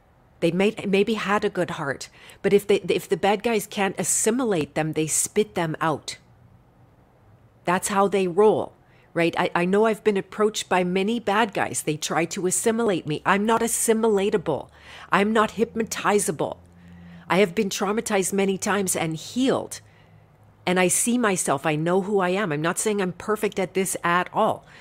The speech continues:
So here's another little story. The other day, I tried a temper tantrum. Nothing, nothing was really working. <laughs> So I tried a, I tried a temper tantrum. I yelled at God for a good half hour.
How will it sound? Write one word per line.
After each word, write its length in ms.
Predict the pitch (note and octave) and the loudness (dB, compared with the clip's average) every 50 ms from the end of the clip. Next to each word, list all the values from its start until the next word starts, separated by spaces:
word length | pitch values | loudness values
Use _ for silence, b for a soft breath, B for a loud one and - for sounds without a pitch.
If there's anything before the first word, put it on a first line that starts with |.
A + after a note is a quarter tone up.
| B B B | B B B
So 140 | B F3+ D#3+ | B -2 -2
here's 280 | D3 G3+ A3 G3 - | 0 0 -2 -2 -2
another 320 | F#3+ F#3 G3 A3 A#3 A3 F#3+ | -2 0 0 2 2 2 2
little 240 | E3+ F3 C#3+ C3 C#3+ | 2 0 0 0 -2
story. 320 | - - - E3+ C#3+ C#3 | -2 -2 0 0 0 0
The 160 | C#3 C#3+ D3+ | 0 -2 -2
other 160 | D#3+ F3 E3+ | -2 -2 -4
day, 180 | D3+ E3+ E3 E3 | -4 -2 -2 0
I 80 | D#3 D#3+ | 0 -2
tried 320 | - - - F3+ F3+ E3+ | -2 -2 -2 -2 0 -2
a 20 | |
temper 340 | E3 - - F#3+ F#3+ F#3+ A#3 | -4 -6 -4 -6 -4 -4 -6
tantrum. 460 | A#3 - A#3+ A3 A3+ - - B3 G#3+ - | -6 -6 -6 -6 -6 -6 -6 -6 -4 -2
Nothing, 420 | E3+ F3 F#3 - - G#3 G#3+ G3+ G3+ B B B B B B | 0 -2 0 0 -2 -4 -4 -4 -8 B B B B B B
nothing 260 | F3 F#3 - F#3 G#3 | -2 0 2 0 0
was 220 | G3+ G3 F3+ - E3 | 0 0 -2 -2 0
really 260 | F3 G3 F#3+ F#3 F#3 | 0 2 2 2 0
working. 480 | D3 D3 F#3+ A#3 - F4+ F4 F#4 F#4+ C#4+ | 0 0 -2 -2 -2 -2 0 0 0 -2
<laughs> 60 | - G3 - | -2 -4 -4
So 180 | - - D3+ E3 | 0 2 4 4
I 80 | F3+ F3 | 4 2
tried 280 | - F3 D3 D3+ D#3+ | 2 -2 -4 -4 -4
a, 60 | D3+ - - - | -6 -6 -6 -6
I 80 | E3 | -6
tried 240 | E3 - - C#3+ C#3+ | -4 -4 -4 -4 -4
a 40 | D3+ | -4
temper 280 | D3 - G3+ G3+ G#3+ G3+ | -4 -6 -4 -4 -6 -4
tantrum. 440 | - F3+ D3+ C#3+ B2 - D3 C3+ | -4 -2 -2 -2 -2 -4 -4 -4
I 60 | C3 C#3 | -2 -2
yelled 300 | D3 C#3+ D3+ D3 D3+ F3 | -2 -2 -2 -2 -2 -4
at 160 | D3+ - - | -6 -4 -2
God 240 | C#3 C3+ C#3 C#3 - | -2 0 -2 -2 -4
for 160 | - D#3 D#3 | -6 -6 -6
a 40 | D3 | -4
good 200 | C#3+ E3 E3 D3+ | -4 -4 -4 -4
half 340 | D3+ D#3+ E3+ D#3+ - - | -2 -2 -2 -2 -2 -2
hour. 320 | F#3 F#3 F3 D#3 D3 C3+ | 0 0 0 0 -2 -4